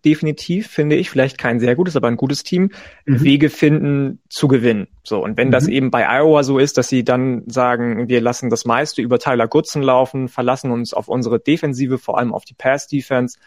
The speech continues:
Speaker 2: Ja.
Speaker 1: Und dann hat eben Spencer Petras doch diese zwei, drei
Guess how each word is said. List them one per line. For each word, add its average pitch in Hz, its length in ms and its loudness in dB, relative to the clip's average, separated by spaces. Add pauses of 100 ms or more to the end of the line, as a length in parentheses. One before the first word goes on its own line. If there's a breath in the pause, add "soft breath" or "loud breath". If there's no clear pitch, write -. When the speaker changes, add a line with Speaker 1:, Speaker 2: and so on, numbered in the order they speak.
(180 soft breath)
Speaker 2:
Ja. 127 160 2
Speaker 1:
Und 127 220 0 (140)
dann 123 160 -2
hat 131 140 0
eben 120 160 -2
Spencer 127 300 0
Petras - 400 -6
doch 156 160 0
diese 127 200 -4
zwei, 147 360 0
drei 131 580 2